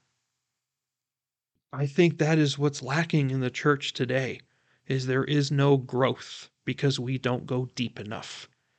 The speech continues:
We can't fix an infection if we're just putting a Band-Aid on top of it. You have to actually kill whatever the infection is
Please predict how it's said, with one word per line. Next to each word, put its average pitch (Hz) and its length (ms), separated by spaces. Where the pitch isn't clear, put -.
We 139 160
can't 151 480
fix - 600
an 151 120
infection 135 800
if 131 160
we're 139 140
just 139 240
putting 156 260
a 123 80
Band-Aid 127 640
on 113 180
top - 300
of 104 140
it. - 260
You 127 140
have 135 300
to 151 180
actually 123 580
kill 143 520
whatever 127 480
the 131 120
infection 117 600
is 120 360